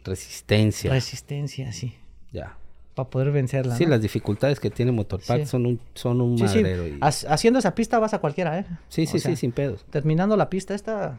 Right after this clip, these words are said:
Speaker 2: puedes competir en cualquier otra.
Speaker 1: Lo que pasa es que la pista de Motopark, al parecer, creo que fue una pista diseñada para motos.
Speaker 2: Motos.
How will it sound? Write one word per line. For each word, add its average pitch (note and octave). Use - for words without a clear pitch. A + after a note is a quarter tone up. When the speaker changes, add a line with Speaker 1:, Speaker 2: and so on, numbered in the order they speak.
Speaker 2:
puedes D#3+
competir B2
en D#3
cualquier B2
otra. A2+
Speaker 1:
Lo -
que C3
pasa C#3
es D#3
que F#3
la D3
pista C#3+
de C3+
Motopark, A2
al B2
parecer, G#2+
creo A2+
que A#2
fue A#2
una A2+
pista -
diseñada G2
para F2+
motos. F2
Speaker 2:
Motos. -